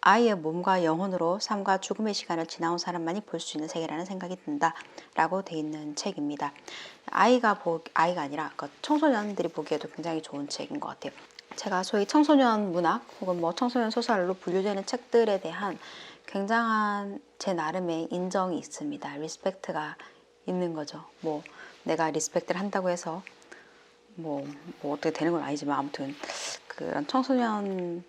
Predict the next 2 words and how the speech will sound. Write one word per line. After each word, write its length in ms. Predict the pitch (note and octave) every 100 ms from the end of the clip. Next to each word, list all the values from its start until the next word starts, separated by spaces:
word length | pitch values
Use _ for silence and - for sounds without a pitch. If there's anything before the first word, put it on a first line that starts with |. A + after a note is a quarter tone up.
| - - - - - _ _ _ _ _ _ -
위한 420 | A3+ A#3 F3+ F#3
책이다 540 | - B3 A#3 E3+ D#3+